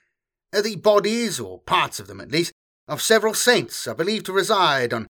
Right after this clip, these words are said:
Galalianus Free, and guarded by a detachment of battle sisters. The planet had often been visited and investigated by inquisitors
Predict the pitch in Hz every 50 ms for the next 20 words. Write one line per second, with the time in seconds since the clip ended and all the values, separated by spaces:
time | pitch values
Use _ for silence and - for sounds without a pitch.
0 | _ - 147 147 165 165 156 160 165 170 170 165 160 147 139 135 135 127 - -
1 | - - - - 170 151 110 95 92 95 - - - 170 185 170 160 214 185 170
2 | 160 147 165 180 175 143 127 139 131 127 131 135 - 151 143 127 - - 113 104
3 | 107 131 127 151 185 160 131 - 120 110 - 120 110 - - 110 98 - - _
4 | _ _ _ _ _ _ _ _ _ _ _ _ _ _ - 202 196 - 294 302
5 | 277 226 233 - - _ _ _ _ _ _ _ - - 233 302 330 - 349 330
6 | 339 285 247 170 139 180 156 120 117 - - 101 98 92 - _ _ _ _ _
7 | _ - - 113 113 107 - - 117 120 120 113 185 226 196 - - 143 120 113
8 | 104 95 - - 127 151 - _ _ _ _ - 113 120 139 139 135 135 131 135
9 | - - 143 156 160 165 160 - 277 202 160 120 - 98 92 - - -